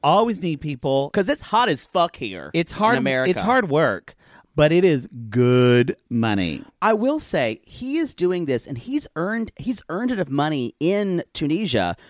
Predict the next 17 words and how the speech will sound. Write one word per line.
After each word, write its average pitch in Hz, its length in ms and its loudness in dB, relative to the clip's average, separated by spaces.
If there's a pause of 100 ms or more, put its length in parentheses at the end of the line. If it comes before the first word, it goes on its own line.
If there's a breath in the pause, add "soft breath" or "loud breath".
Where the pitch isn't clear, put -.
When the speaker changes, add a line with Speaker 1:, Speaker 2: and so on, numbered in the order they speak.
(160 soft breath)
Speaker 2:
so 180 240 0
he 214 280 -6
can, 190 240 -2
he's 208 260 -4
okay 202 380 0
for 147 140 -8
a - 40 -8
couple 92 240 -6
of 87 100 -4
months. 82 280 -4
Speaker 1:
Yeah, 143 80 4 (100)
and 180 480 2 (240 loud breath)
he - 260 -4
also 170 560 2
can, 120 640 -2
um, 98 540 -2 (640 loud breath)
uh, 87 440 -2